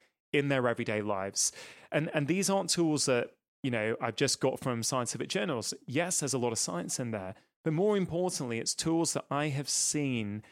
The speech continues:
with real life patients that, that really change their health, change the way that they feel. Busy people, maybe working two jobs, maybe,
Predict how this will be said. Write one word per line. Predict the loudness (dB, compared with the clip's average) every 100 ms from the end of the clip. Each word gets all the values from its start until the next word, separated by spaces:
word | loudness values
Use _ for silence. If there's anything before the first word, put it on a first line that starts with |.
| _ _ _ _
with | -4
real | 0 2 4 4
life | 2 0
patients | -2 -2 -2 -4 -8 -4 -2 -2 -6 -20 -20 0
that, | 0 0
that | -2 -2
really | 0 2 4 2 -2 -4
change | -2 0 0 0 0 -2 -2 -6
their | -4
health, | -2 -4 -4
change | -6 -2 -2 -2
the | -2
way | -2 -4
that | -2
they | -4
feel. | -2 -2 -2 -4 0
Busy | 0 2 -4
people, | -2 -4 -2 -4 -4 -4
maybe | -2 0 0
working | 0 0 0 -4
two | -2 0 0
jobs, | 2 0 0
maybe, | -2 -2 0 -4